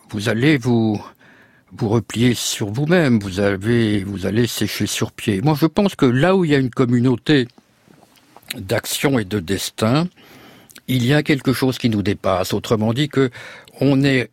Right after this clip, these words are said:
on est rassemblés que parce qu'il nous dépasse. Alors, si rien ne nous dépasse, eh ben, chacun s'en va dans son coin, rentre chez lui, et, euh, la société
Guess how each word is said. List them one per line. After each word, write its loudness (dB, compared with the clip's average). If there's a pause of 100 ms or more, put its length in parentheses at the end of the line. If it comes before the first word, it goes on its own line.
(100)
on 0
est 2
rassemblés 0
que -2
parce -2
qu'il -2
nous 0
dépasse. -4 (280)
Alors, -4
si -4
rien 4
ne 4
nous -2
dépasse, -2 (460)
eh -4
ben, -2 (140)
chacun -4
s'en -2
va 0
dans -4
son -6
coin, 0 (420)
rentre -2
chez -2
lui, 0 (520)
et, 2 (160)
euh, -6 (720)
la 0
société -4